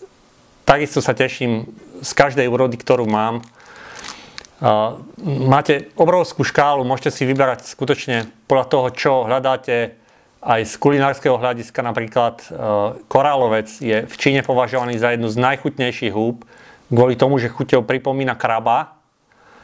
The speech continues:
Neviem to posúdiť, kraba som nikdy nejedol,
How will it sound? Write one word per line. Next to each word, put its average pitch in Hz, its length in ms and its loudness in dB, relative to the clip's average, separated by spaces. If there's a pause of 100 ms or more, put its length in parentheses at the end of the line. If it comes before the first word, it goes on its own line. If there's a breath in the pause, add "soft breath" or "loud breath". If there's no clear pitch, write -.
(500 loud breath)
Neviem 135 160 4
to 139 80 2
posúdiť, 131 800 0 (160)
kraba 123 240 2
som - 160 -4
nikdy 117 240 0
nejedol, 127 480 2